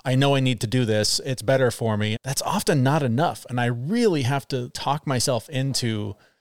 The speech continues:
taking action, like going to the gym, like eating better, whatever all the things are that we talk about all the time. I have to find the emotional connection to really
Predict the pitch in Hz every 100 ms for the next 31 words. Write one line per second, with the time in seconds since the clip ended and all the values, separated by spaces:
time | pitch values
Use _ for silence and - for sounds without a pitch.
0 | _ _ - 151 156 127 113 117 113 110
1 | 95 127 117 104 107 101 104 95 92 123
2 | 120 - 147 127 120 101 113 98 101 131
3 | 147 151 127 135 135 117 113 117 117 113
4 | 123 123 135 131 104 101 101 120 110 -
5 | _ _ _ - 113 156 156 180 - 139
6 | 131 139 113 117 117 139 113 - 113 123
7 | - 113 95 - 117 101 117 156 151 113
8 | 107